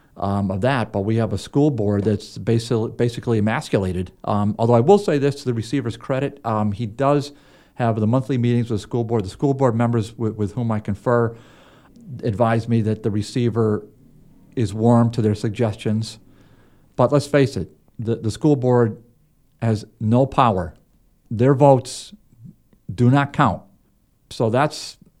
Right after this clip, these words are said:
that was a change from a couple years ago, and that's gonna be status quo going forward. And, and just, just one last point on that. I-, it's, it's, the, the system is, is in Holyoke and municipalities as follows. There is a school sys-, system that handles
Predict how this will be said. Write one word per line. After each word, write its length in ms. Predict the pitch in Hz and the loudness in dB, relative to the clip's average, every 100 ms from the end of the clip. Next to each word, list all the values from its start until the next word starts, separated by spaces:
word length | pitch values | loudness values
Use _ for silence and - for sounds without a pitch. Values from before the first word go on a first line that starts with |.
| _ | _
that 360 | 98 120 135 147 | -8 -2 -2 0
was 120 | 123 | -4
a 40 | |
change 340 | 117 - 131 120 | -4 -2 -2 -2
from 160 | 127 | -4
a 60 | 110 | -4
couple 260 | - 123 120 | -6 -4 -2
years 180 | 131 | -2
ago, 320 | 110 104 104 101 | -2 -4 -2 -2
and 200 | 98 101 | -2 -2
that's 180 | 117 | -4
gonna 160 | - 120 | -4 -4
be 80 | 104 | -4
status 340 | - 113 104 | -2 -2 -2
quo 280 | - 123 113 | -2 -2 0
going 180 | 101 98 | -2 -4
forward. 500 | - 143 127 98 95 - _ _ _ _ _ _ - - - | -4 -2 0 0 -4 -12 _ _ _ _ _ _ -20 -18 -8
And, 120 | 123 | -4
and 160 | 123 123 | -4 -4
just, 220 | 160 - | -6 -4
just 160 | 151 | -6
one 140 | 160 139 | -4 -6
last 220 | 127 117 | -6 -8
point 200 | 151 143 | -6 -4
on 80 | 107 | -4
that. 240 | 107 - - _ - - _ - | -4 -6 -14 _ -20 -20 _ -12
I-, 100 | 123 | -4
it's, 380 | 123 120 - - - | -2 -4 -6 -14 -6
it's, 360 | 123 117 - _ _ _ _ _ _ _ _ | -4 -4 -10 _ _ _ _ _ _ _ _
the, 100 | 131 | -8
the 140 | 120 120 | -4 -2
system 420 | 190 175 170 127 | -2 -2 -2 0
is, 140 | 123 | 0
is 240 | 110 104 - - | -2 -6 -10 -4
in 120 | 110 | -4
Holyoke 460 | 117 131 127 120 110 | -2 -2 0 -2 -2
and 100 | 104 | 0
municipalities 560 | 117 120 104 113 110 | -2 -4 -4 -2 -2
as 100 | 98 | -4
follows. 340 | - 110 113 107 | -4 -2 -2 0
There 160 | 113 | 0
is 260 | 120 117 113 | 0 0 -2
a 80 | 104 | -4
school 380 | - 151 151 151 | -2 0 2 2
sys-, 520 | - 139 - - - | 0 -2 -4 -18 -6
system 500 | - 139 - 131 127 - - - | -2 -2 0 -2 -2 -8 -20 -6
that 140 | 110 | -2
handles 520 | 107 123 120 117 117 | 2 4 4 2 -2